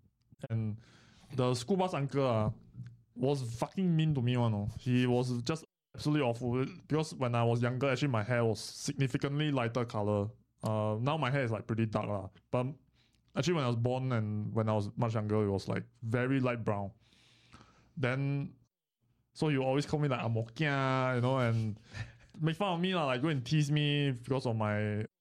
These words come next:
coloring and all that. So there, there was a time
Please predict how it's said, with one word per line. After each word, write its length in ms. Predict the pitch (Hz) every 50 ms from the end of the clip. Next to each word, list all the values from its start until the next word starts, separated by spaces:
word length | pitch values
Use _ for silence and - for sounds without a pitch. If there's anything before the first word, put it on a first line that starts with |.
| _ _ _ _ _ -
coloring 380 | 117 117 117 120 123 127 123
and 120 | 120 110 104
all 80 | 107
that. 160 | 110 113 113 - - _ _ _ _ _ _ _ _ _ _ _ _ _ - _ _ _ _ _ _ _ _ _ _
So 400 | - - 190 196 196 202 202 214 202 - _ _ _ _ _ _ _ _ _ _ _ _ _ -
there, 240 | 143 139 143 147
there 160 | 151 131 143 135
was 140 | 139 123
a 60 | 147 143
time 480 | - - 170 175 175 175 180 185 180